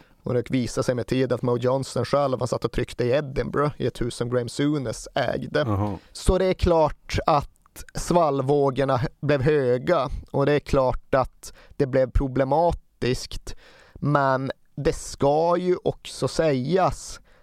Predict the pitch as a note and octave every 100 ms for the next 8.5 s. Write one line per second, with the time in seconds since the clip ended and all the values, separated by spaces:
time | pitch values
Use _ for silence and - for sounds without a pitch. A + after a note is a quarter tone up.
0 | _ D3 - C#3 C3+ - C3+ - - C#3
1 | A#2+ - - C3+ B2 - _ _ _ -
2 | D3+ D3+ C#3 C3 A#2+ - E3+ F#3 C3+ A#2
3 | - A#2 - - A#2 - - - E3+ C3+
4 | C3 C#3 B2+ - - - - - D3 -
5 | - D#3 - C#3+ - - D#3 C3 C3 C3
6 | C3+ C3+ C3 C3 C3 C3+ C#3 B2 B2 C3
7 | C3 - C#3 C#3+ C#3 B2+ C3 D3+ D#3 C3
8 | B2 - C3 B2 B2+